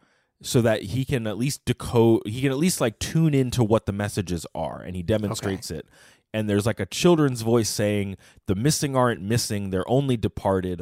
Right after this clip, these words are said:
Speaker 1: All minds keep all thoughts, so like gold, closely guarded. Grow the lawn and mow the lawn. Always leave the T V on. Brush your teeth and kill the germs. Poison apples, poison worms." Stuff like that, just coming out of your T V all day, but you're not hearing it. It's just going into your brain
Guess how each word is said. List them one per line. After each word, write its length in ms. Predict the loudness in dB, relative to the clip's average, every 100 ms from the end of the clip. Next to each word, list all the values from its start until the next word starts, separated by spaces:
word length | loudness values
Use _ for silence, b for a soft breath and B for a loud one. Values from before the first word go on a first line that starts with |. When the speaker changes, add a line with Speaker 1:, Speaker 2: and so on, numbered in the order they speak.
| -2
Speaker 1:
All 220 | 4 4
minds 400 | 4 0 -2 -4
keep 300 | -8 -10 -8 0
all 200 | 2 2
thoughts, 460 | 4 2 2 -4
so 340 | -14 -2 2 4
like 320 | 4 -2 0
gold, 400 | 4 6 6 2
closely 460 | 0 0 2 -4 0
guarded. 500 | 4 4 4 -2 b b b -2
Grow 300 | 6 8 8
the 100 | 6
lawn 340 | 6 6 6
and 160 | 2 2
mow 220 | 6 6
the 120 | 6
lawn. 420 | 2 2 2 -2 0
Always 420 | 4 6 4 2
leave 280 | 0 0 0
the 80 |
T 240 | -2 -2 0
V 180 | 2 2
on. 380 | 0 -2 -6
Brush 300 | 2 2 2 0
your 80 |
teeth 320 | -6 -4 -4 -4
and 120 | -8
kill 220 | -2 2
the 100 | 2
germs. 500 | 2 2 4 2 -4
Poison 420 | -2 2 2 0 -4
apples, 460 | -4 -2 -2 -4
poison 480 | -4 0 0 -2 -4
worms." 520 | -2 -2 -6 -10 -16 b b b b b
Stuff 320 | 0 0 2
like 200 | -2 0
that, 300 | -2 -2 -6 b b b b
just 200 | -2 0
coming 280 | 0 2 2
out 200 | 2 2
of 60 | 2
your 120 | 0
T 260 | -2 -4
V 160 | 0 2
all 120 | 2
day, 140 | 2 0
but 140 | 0
you're 120 | 0 0
not 200 | 0 -2
hearing 320 | -4 -2 0
it. 60 | -2
It's 140 | -2
just 160 | -4 0
going 300 | 4 4 2
into 160 | -2
your 100 | -2
brain 680 | -2 -2 0 0 -2 -4 -8